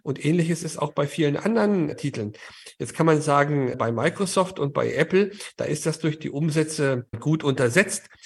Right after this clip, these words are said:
Aber bei vielen anderen ist es reine Fantasie auf künstliche Intelligenz.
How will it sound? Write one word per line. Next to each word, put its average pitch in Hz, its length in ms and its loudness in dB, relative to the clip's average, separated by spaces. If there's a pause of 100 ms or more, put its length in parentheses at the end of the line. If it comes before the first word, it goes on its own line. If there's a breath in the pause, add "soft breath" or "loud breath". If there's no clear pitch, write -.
(200 loud breath)
Aber 135 240 4
bei 120 180 4
vielen 131 360 0
anderen 143 300 4
ist 147 260 -6
es 139 200 -4
reine 139 480 2
Fantasie 135 480 0
auf 127 160 -4
künstliche 135 500 -4
Intelligenz. 117 760 2